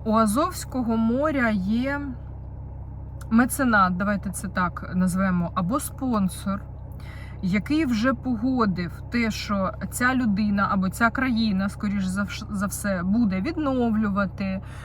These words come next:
буде вкладати гроші, буде допомагати, але при цьому буде, ну, типу, володіти Азовським морем. Е,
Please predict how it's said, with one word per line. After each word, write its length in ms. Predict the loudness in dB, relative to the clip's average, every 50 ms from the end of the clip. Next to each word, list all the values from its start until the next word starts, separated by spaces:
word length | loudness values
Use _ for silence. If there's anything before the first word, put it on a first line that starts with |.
| -8 -2
буде 360 | 0 2 4 4 4 2 0
вкладати 540 | -2 -4 -2 -2 2 4 4 4 2 2 -2
гроші, 720 | -4 0 0 2 2 2 2 2 2 0 0 -2 -2 0 0
буде 720 | 0 2 4 4 4 4 4 4 4 4 4 2 2 2 2
допомагати, 880 | 2 0 0 2 2 4 4 4 6 6 6 6 6 6 2 -2 0 4 6
але 280 | 6 6 6 4 2
при 220 | 0 0 -2 -2 -2
цьому 540 | -4 -4 -2 0 2 2 2 0 -2 -4 -6 -8 -10 -12 -12 -12 -10 -4 0
буде, 560 | 2 4 6 6 4 4 4 4 4 4 4 2 -4 -12 -14 -8 -4
ну, 120 | -4 -4 -2 -4 -6 -4 -2
типу, 380 | 0 0 0 0 0 -2 -2 -2 -2
володіти 1000 | 0 2 4 4 4 4 4 4 4 4 4 4 2 -2 -4 -6 -6 -6 -6 -8 -4
Азовським 760 | -2 -2 0 0 0 -2 -2 -6 -8 -6 -4 -2 -2 -2 -2 -2
морем. 400 | 0 0 0 0 -2 -4 -6 -8 -10 -10 -10 -10 -12 -12 -12 -12 -12 -12 -12 -12 -12 -12 -12 -12 -8
Е, 40 | -4